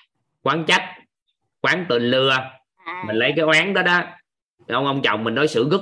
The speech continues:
Speaker 1: tốt với mình, mọi cái ông đối xử cực kỳ tốt. Tối ngày mình oán trách ổng, mình thù hận ổng, mình làm mọi thủ đoạn cho ổng tệ đi, thì có đó là lấy oán báo ân. Thì muốn cái đó thì mình lấy cái đó mình làm. Còn bây giờ ở đây là lấy ân báo oán.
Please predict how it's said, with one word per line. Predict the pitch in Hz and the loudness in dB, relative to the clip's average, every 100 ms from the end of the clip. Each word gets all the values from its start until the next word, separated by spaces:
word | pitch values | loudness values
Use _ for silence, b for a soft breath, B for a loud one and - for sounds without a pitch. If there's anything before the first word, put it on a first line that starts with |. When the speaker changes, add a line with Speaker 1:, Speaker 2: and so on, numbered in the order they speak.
| - | 2
Speaker 1:
tốt | 180 190 | 0 2
với | 180 | -2
mình, | 151 113 110 | 0 -2 -4
mọi | 104 117 | -2 0
cái | 147 | 0
ông | 165 165 | 0 0
đối | 165 | 0
xử | 117 127 | 0 0
cực | 117 - | -2 0
kỳ | 110 104 | -2 0
tốt. | 127 156 165 _ _ _ _ | 0 0 -4 _ _ _ _
Tối | - 147 | -4 -2
ngày | 160 120 | 0 -2
mình | 110 110 | -2 -2
oán | 127 165 | -2 0
trách | 175 151 | -4 -2
ổng, | 117 147 | -2 -2
mình | 117 | 0
thù | 120 113 | 2 2
hận | 107 110 | 0 -2
ổng, | 120 107 151 196 _ _ _ _ - | -2 -2 -4 -8 _ _ _ _ -6
mình | 113 110 | -4 -2
làm | 110 113 110 | 0 0 0
mọi | 110 117 | 0 0
thủ | 131 139 | 2 2
đoạn | 110 117 135 135 120 | 0 0 -2 -4 -2
cho | 127 | -2
ổng | 135 | -2
tệ | 139 98 117 | -2 -2 0
đi, | 127 127 117 _ _ | 0 0 -4 _ _
thì | - 104 | -6 -2
có | 127 | -2
đó | 139 | 0
là | 143 113 | -2 -2
lấy | 110 113 | 0 0
oán | 139 135 151 160 | 0 -2 -2 -2
báo | 147 | 0
ân. | 123 117 117 _ _ _ _ _ _ _ _ _ _ _ _ _ _ _ | -2 -4 -10 _ _ _ _ _ _ _ _ _ _ _ _ _ _ _
Thì | 107 107 | -4 -2
muốn | 135 160 | 0 0
cái | 170 156 | 0 0
đó | 156 170 | 0 0
thì | 143 | -2
mình | 113 110 | -2 0
lấy | 117 156 | 0 0
cái | 156 | 0
đó | 160 | 0
mình | 135 107 | -2 -2
làm. | 104 104 101 104 _ _ _ - | -2 -4 -6 -12 _ _ _ -4
Còn | 107 | -2
bây | 120 117 | 0 0
giờ | 110 | 0
ở | 120 | 0
đây | 123 | 0
là | 120 110 | 0 0
lấy | 127 | 0
ân | 135 120 120 | 0 -2 -2
báo | 131 | 0
oán. | 131 139 170 | 0 -2 -6